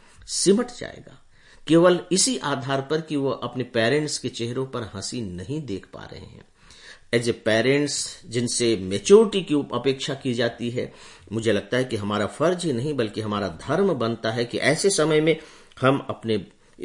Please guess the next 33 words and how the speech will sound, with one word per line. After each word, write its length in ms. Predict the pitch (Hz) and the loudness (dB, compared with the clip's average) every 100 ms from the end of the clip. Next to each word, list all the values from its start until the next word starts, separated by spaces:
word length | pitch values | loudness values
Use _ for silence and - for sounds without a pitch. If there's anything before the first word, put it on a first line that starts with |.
| - | -14
बच्चों 400 | 90 104 - 165 | -10 -8 -4 -4
का 120 | 131 101 | -4 -8
हौसला 680 | - 135 151 135 - 90 | -6 -2 0 0 -4 -6
बढ़ाएं 380 | 85 64 - 62 | -8 -12 -14 -14
कि 100 | - | -14
कोई 260 | - 180 233 | 6 8 10
बात 260 | 117 98 90 | 6 2 -2
नहीं, 180 | 95 98 | -6 0
यही 200 | 120 175 | 2 2
सब 240 | 143 127 | 0 -2
कुछ 200 | 131 - | -6 -6
नहीं 240 | 95 143 | -4 -2
होता 220 | 127 92 92 | -2 -4 -6
है, 80 | |
आगे 300 | - 170 262 | -4 -4 -4
कोशिश 400 | 254 - - - | -6 -8 -10 -12
करो, 320 | - - - - - - | -12 -10 -12 -12 -18 0
जिंदगी 380 | 120 135 139 143 | 2 2 0 -2
बहुत 640 | 110 - 104 101 170 175 | -6 -8 -12 2 4 4
देती 440 | 104 104 95 - 92 | -2 -4 -4 -6 -8
है, 320 | 87 76 - | -6 -8 -6
जिंदगी 320 | - 135 131 131 | -2 -2 -2 -2
के 220 | 135 131 135 - - 98 | -2 -4 -6 -20 -20 -16
बहुत 480 | 87 113 143 208 | -6 4 8 8
से 140 | - 185 | 6 2
क्षेत्र 440 | - 110 104 - | 2 -2 -2 -4
हैं, 280 | 98 101 104 | -4 -4 -8
हजारों 500 | - 101 113 147 208 | -10 -4 2 6 6
क्षेत्र 400 | 214 - 110 - | 4 0 -4 -4
हैं, 160 | 104 165 | -10 -8
लाखों 500 | 233 180 196 - 233 | -6 -4 -4 -2 -4
क्षेत्र 400 | - 196 190 - | -2 -6 -6 -6
हैं। 160 | - | -6